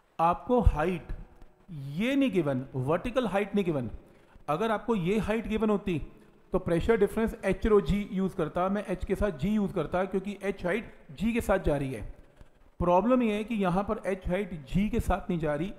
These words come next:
इसके साथ नहीं जा रही, इसके साथ जा रही है। मतलब जिस direction में जी effective है उस डायरेक्शन में ये एच है। क्या ये point समझ में आ रहा है? तो जिस direction में क्या है, जी इफेक्टिव है, उस डायरेक्शन में एच है।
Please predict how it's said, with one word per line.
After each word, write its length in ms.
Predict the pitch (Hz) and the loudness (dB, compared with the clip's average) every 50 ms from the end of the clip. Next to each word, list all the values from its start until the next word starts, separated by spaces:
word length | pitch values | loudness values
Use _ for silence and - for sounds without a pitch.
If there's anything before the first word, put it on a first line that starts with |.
| - | -4
इसके 260 | 220 - - - 247 - | -4 -4 -2 -2 -4 -2
साथ 200 | - 190 185 - | 0 -2 -2 -2
नहीं 160 | - 185 165 | -2 -2 0
जा 120 | 165 156 165 | 0 0 0
रही, 120 | 202 208 - 196 | -2 -4 -2 -2
इसके 220 | - - - 180 | -2 -2 -2 -4
साथ 180 | - - 151 139 | -2 -2 -2 -2
जा 140 | - 143 135 | -2 -2 -2
रही 180 | 123 123 117 | -4 -6 -8
है। 100 | 110 110 - - - - - - - - - _ - - | -10 -12 -12 -14 -16 -20 -20 -20 -20 -20 -20 _ -4 -2
मतलब 280 | 160 170 202 196 156 143 | 0 2 2 0 2 0
जिस 200 | 220 233 180 165 | 0 0 2 2
direction 420 | 160 165 180 170 - - 214 208 | 2 2 0 -2 -2 -2 -2 0
में 140 | 214 208 160 | 0 -2 -2
जी 120 | 165 202 | -2 -2
effective 540 | 220 - - - 190 165 - - 220 202 190 | -2 -2 -2 -4 -4 -6 -2 0 2 2 2
है 140 | 165 131 - - - - - - - - - - - - | 2 0 -2 -8 -16 -18 -20 -20 -18 -18 -20 -12 -2 0
उस 220 | 240 254 202 180 | 0 0 2 2
डायरेक्शन 440 | 180 170 170 170 165 - - 196 180 | 2 2 2 0 -2 -2 -2 0 0
में 100 | 180 180 | 0 0
ये 180 | 170 170 170 - - | 0 -2 -4 -4 -4
एच 220 | 156 139 - - | -6 -6 -4 -6
है। 120 | 117 98 - - - | -10 -10 -10 -12 -4
क्या 120 | - 165 175 | 0 0 0
ये 60 | 190 | 2
point 220 | - 190 185 190 - | 2 0 0 2 2
समझ 160 | - 190 190 | 0 0 2
में 120 | 190 190 | 4 4
आ 80 | 185 180 | 4 4
रहा 100 | 180 196 | 4 2
है? 100 | 240 247 - - - - - - - - - - - | -2 -4 -10 -16 -18 -20 -20 -20 -20 -20 -16 -8 -8
तो 40 | 156 | -6
जिस 280 | - - 226 226 - - | 0 2 2 2 6 6
direction 460 | 180 170 185 180 - - - 202 190 | 6 6 6 2 0 2 2 2 4
में 100 | 208 202 | 2 0
क्या 200 | - 196 185 180 | 0 2 2 2
है, 320 | 170 180 208 240 233 165 139 | 4 2 0 0 -4 -4 -2
जी 160 | 151 196 220 | 0 2 2
इफेक्टिव 460 | 208 214 - 175 - - - 180 175 208 | 2 0 -2 -6 -6 -4 -4 -4 -2 -2
है, 60 | 220 | -4
उस 300 | - - 277 285 233 170 | -2 0 0 0 2 2
डायरेक्शन 380 | 220 208 196 190 - - 196 190 | 0 0 0 -2 -2 -2 -2 -2
में 120 | 185 180 | -2 -2
एच 260 | - 147 135 - - | -2 -4 -4 -2 -2
है। 160 | 170 196 254 | -4 -4 -4